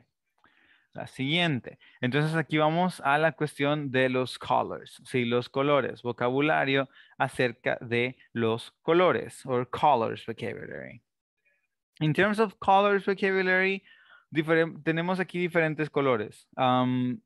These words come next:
una cosa bastante fácil es que cuando tenemos, eh, un color claro, un color oscuro, ¿verdad? Perdón, ajá, es un color claro o oscuro de, o una versión clara o oscura de un color, lo único que debemos recordar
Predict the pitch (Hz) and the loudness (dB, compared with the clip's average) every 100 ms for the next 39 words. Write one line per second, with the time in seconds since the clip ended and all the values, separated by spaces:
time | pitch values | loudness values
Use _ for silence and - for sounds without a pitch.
0 | _ - 170 208 208 196 202 180 - 175 | _ -4 0 2 2 2 2 0 -2 -4
1 | 175 190 190 196 170 165 - 151 135 127 | -2 0 0 0 0 0 -2 -6 -2 -2
2 | 113 - 131 147 165 175 - - 143 131 | -4 -6 -4 -2 -2 -4 -6 -6 0 2
3 | 123 123 120 120 147 151 160 160 - 160 | 2 2 2 0 -2 -2 0 0 0 2
4 | 160 156 151 151 147 147 - 185 190 190 | 2 2 -2 -2 0 -2 0 4 6 6
5 | 185 180 185 _ _ _ - 156 139 107 | 4 2 0 _ _ _ -2 0 0 -2
6 | - 165 135 120 160 170 170 165 175 170 | -2 0 0 -2 -4 0 -2 0 2 4
7 | 139 127 170 180 185 143 117 117 120 139 | 2 0 0 2 2 2 2 0 -2 0
8 | 170 156 160 151 165 156 127 - 160 123 | 0 0 -2 0 0 2 -2 -4 -2 0
9 | 120 143 170 185 208 - - - - _ | 0 -2 0 2 2 -2 -20 -20 -20 _
10 | 143 175 196 190 185 165 170 170 165 - | 0 2 2 2 4 4 2 0 -4 -4
11 | 143 151 160 | -2 0 0